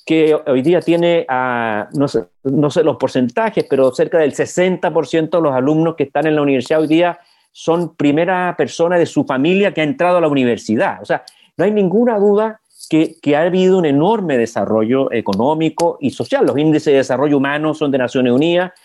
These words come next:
y miden un desarrollo comparativo e índice de fortaleza de institucionalidad, me refiero a corrupción y a otro ámbito, que es muy superior al promedio de la región, ¿ya? Ahora, pero hay una insatisfacción.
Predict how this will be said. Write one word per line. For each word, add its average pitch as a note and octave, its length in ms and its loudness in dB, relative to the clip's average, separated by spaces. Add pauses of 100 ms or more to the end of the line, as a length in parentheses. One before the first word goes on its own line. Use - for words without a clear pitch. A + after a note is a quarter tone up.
(180)
y D3 100 2
miden F#3 340 4
un E3 60 2
desarrollo D#3+ 400 0
comparativo C#3+ 880 0 (240)
e B2+ 100 0
índice D3+ 260 0
de C#3 100 0
fortaleza C3 440 -2
de C#3 60 2
institucionalidad, A#2+ 760 0
me A#2+ 100 0
refiero C3 340 2
a G#2 80 -4
corrupción E3 560 0
y - 20 0
a D#3+ 60 4
otro D#3 160 0
ámbito, E3+ 340 -2 (340)
que F#3+ 80 0
es C#3+ 60 -4
muy A#3 420 0 (320)
superior E3+ 720 2
al C#3+ 220 -4
promedio E3+ 460 0
de D3 100 2
la A#2 100 0
región, A2 360 -2 (200)
¿ya? C#3+ 240 -4 (540)
Ahora, D#3 320 0 (320)
pero F3+ 260 -2
hay A#3+ 200 0
una F#3 100 2
insatisfacción. - 800 -6